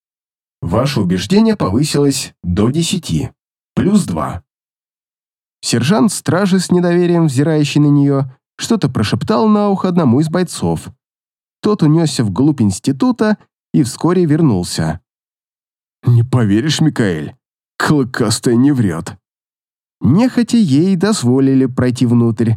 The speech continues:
В сопровождении одного из бойцов девушку отвели в личные покои преподавателя. Полукруглая комната, довольно скупо обставленная, большая двуспальная кровать, в ногах которой стоял массивный сундук,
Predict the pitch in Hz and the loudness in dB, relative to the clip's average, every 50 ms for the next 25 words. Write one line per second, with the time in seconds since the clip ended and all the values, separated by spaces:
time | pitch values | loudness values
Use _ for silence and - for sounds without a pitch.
0 | - _ _ _ _ _ _ _ _ _ _ _ _ _ _ _ _ _ _ _ | -4 _ _ _ _ _ _ _ _ _ _ _ _ _ _ _ _ _ _ _
1 | - - - 135 117 127 127 123 123 127 120 113 127 120 107 101 95 87 98 107 | -10 -4 -2 -2 0 0 0 0 0 0 0 2 2 2 2 2 2 0 0 2
2 | 110 113 104 98 - 98 110 120 - 202 214 202 - - _ _ _ _ _ _ | 2 2 0 0 -2 -2 -4 -2 0 0 -2 -2 -4 -8 _ _ _ _ _ _
3 | _ - - 127 147 220 233 233 214 - - 214 196 - 208 208 214 214 180 117 | _ -4 -2 0 2 2 2 2 0 0 -2 -2 0 2 2 4 4 4 4 4
4 | 110 135 185 220 208 - - 196 202 208 - - 127 117 - - 139 151 156 143 | 2 2 2 2 0 0 0 2 2 2 0 -2 -4 -4 -2 0 0 2 2 2
5 | 147 147 143 165 156 160 135 95 80 78 - 107 80 78 80 90 - _ _ _ | 0 0 0 0 0 0 0 0 -2 -4 -6 -8 -8 -8 -8 -10 -12 _ _ _
6 | _ _ _ _ _ _ _ _ _ _ _ - 117 127 151 202 - - 269 254 | _ _ _ _ _ _ _ _ _ _ _ -2 0 2 2 0 0 0 0 2
7 | 233 226 214 185 139 120 - - 185 208 214 208 202 190 - 170 151 123 123 139 | 2 2 2 2 0 -2 -2 -2 0 2 2 2 2 2 0 0 0 0 2 2
8 | 143 131 120 117 - - - 139 117 104 90 - - - - - 190 220 220 208 | 2 2 0 -2 -4 -2 -2 -2 0 -2 -4 -4 -4 -8 -4 -2 -2 0 2 2
9 | 202 196 190 185 185 185 180 - _ _ _ _ _ _ _ - 87 85 117 131 | 2 2 2 2 2 0 -2 -2 _ _ _ _ _ _ _ -8 -4 -2 0 0
10 | 139 - - 156 143 117 95 92 107 107 - - - 120 110 95 85 85 85 - | 0 0 -2 -2 0 0 0 0 -2 -2 -4 -4 -2 0 0 0 0 -2 -2 -2
11 | - 131 175 226 247 226 - - - 208 196 190 196 185 - - 190 185 190 185 | -2 -2 0 0 -2 -2 -2 0 0 0 2 2 0 -2 -2 -2 -4 -2 0 0
12 | 180 - - - 165 170 165 165 160 160 - - - 165 156 160 156 156 147 - | 0 -2 0 0 0 2 2 2 2 0 -2 -2 0 2 2 4 2 2 0 0
13 | - 147 147 147 143 143 143 139 139 - - | 0 2 2 2 2 2 0 -2 -4 -8 -12